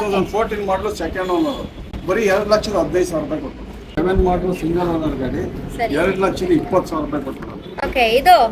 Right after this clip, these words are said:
Speaker 2: ರೆಡ್.
Speaker 1: ಇದು ಬಂದು ಐ ಟೆನ್
Speaker 2: ಎರಡು.
Speaker 1: ಟೂ ತೌಸಂಡ್ ಫಿಫ್ಟೀನ್ ಮಾಡಲು ಸಿಂಗಲ್ ಓನರ್ ಗಾಡಿ, ಸ್ಪೋರ್ಟ್ಸ್ ವೇರಿಯಂಟ್,
Speaker 2: ಓಕೆ.
Speaker 1: ಮೂರು ಲಕ್ಷದ ಹತ್ತು ಸಾವಿರ ರೂಪಾಯಿ ಕೊಡೋಣ. ಬನ್ನಿ,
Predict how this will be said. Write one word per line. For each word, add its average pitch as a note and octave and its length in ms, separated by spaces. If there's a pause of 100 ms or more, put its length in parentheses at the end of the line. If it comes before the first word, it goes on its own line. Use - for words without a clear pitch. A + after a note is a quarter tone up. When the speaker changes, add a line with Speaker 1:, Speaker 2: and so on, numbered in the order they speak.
(120)
Speaker 2:
ರೆಡ್. C4+ 160
Speaker 1:
ಇದು D4+ 60 (140)
ಬಂದು F#3+ 200 (100)
ಐ - 20 (120)
ಟೆನ್ F#3+ 140 (100)
Speaker 2:
ಎರಡು. G3 240 (100)
Speaker 1:
ಟೂ F#3+ 160
ತೌಸಂಡ್ F3 340
ಫಿಫ್ಟೀನ್ F#3+ 420
ಮಾಡಲು D#3+ 240 (100)
ಸಿಂಗಲ್ F#3 360
ಓನರ್ D#3+ 280
ಗಾಡಿ, D3+ 220
ಸ್ಪೋರ್ಟ್ಸ್ F#3 400
ವೇರಿಯಂಟ್, D3+ 360 (280)
Speaker 2:
ಓಕೆ. G3+ 180 (680)
Speaker 1:
ಮೂರು G3+ 220 (100)
ಲಕ್ಷದ F#3 340
ಹತ್ತು - 200
ಸಾವಿರ E3+ 140
ರೂಪಾಯಿ D3+ 200
ಕೊಡೋಣ. B2 160 (280)
ಬನ್ನಿ, D#3 280